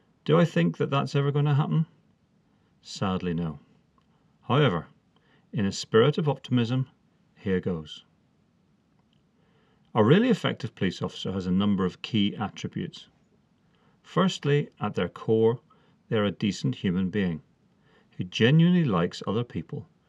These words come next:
and who gets on well with almost everyone. They're usually a good conversationalist,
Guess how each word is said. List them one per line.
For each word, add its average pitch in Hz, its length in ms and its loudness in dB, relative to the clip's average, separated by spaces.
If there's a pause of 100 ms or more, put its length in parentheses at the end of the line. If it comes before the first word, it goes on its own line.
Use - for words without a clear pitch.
(360)
and 104 100 0
who 131 80 0
gets 202 320 -4
on 90 240 0
well 87 240 0
with 117 220 -6
almost 87 340 -2
everyone. 98 420 -2 (1600)
They're 143 100 2
usually 185 440 4
a 104 80 6
good 117 340 2
conversationalist, 90 1120 -4